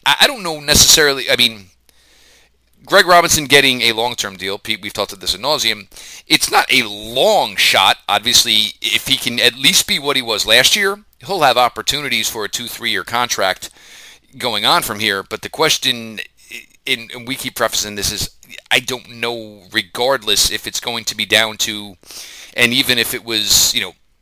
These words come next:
a three-year, twenty-six million dollar, twelve million guaranteed, that that's even gonna be something that's gonna keep him in Cleveland.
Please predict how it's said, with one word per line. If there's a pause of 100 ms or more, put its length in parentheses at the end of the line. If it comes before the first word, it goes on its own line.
(300)
a
three-year,
twenty-six
million
dollar,
twelve
million
guaranteed, (540)
that
that's
even
gonna
be
something
that's
gonna
keep
him
in
Cleveland.